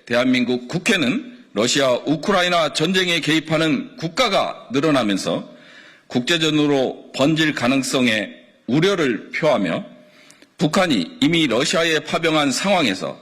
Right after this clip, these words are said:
우리 정부가 전쟁에 개입할 경우 러시아 우크라이나 전쟁은 남북한 대리전을 치르는 전쟁터가 되어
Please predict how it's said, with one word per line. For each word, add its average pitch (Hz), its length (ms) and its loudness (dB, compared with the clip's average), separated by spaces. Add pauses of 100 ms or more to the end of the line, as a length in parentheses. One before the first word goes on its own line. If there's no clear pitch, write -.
(160)
우리 139 240 2
정부가 135 680 0
전쟁에 180 520 0
개입할 170 500 -2
경우 90 320 -2 (920)
러시아 143 360 2
우크라이나 139 560 0
전쟁은 127 720 -2
남북한 151 760 0
대리전을 190 540 0
치르는 170 560 0
전쟁터가 185 760 0
되어 131 360 0